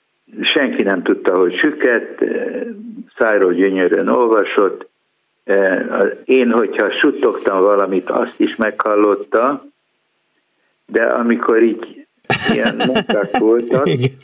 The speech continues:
Speaker 1: ugye, és én mondjuk elfordulva
Speaker 2: Aha.
Speaker 1: voltam háttal neki, nem látta a számat,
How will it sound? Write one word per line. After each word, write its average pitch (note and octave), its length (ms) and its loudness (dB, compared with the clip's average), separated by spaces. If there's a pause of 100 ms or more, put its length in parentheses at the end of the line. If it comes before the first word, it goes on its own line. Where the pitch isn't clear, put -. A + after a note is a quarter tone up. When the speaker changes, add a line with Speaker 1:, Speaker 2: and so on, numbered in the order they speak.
(100)
Speaker 1:
ugye, G#2+ 180 2
és G#2+ 140 2
én G2+ 120 -2
mondjuk G#2+ 360 0
elfordulva A2 1120 2 (120)
Speaker 2:
Aha. D3+ 120 0 (580)
Speaker 1:
voltam G#2 600 2
háttal G#2+ 600 -2
neki, G#2 500 0
nem G2 240 0
látta G2 400 0
a F#2+ 200 2 (120)
számat, G#2 540 0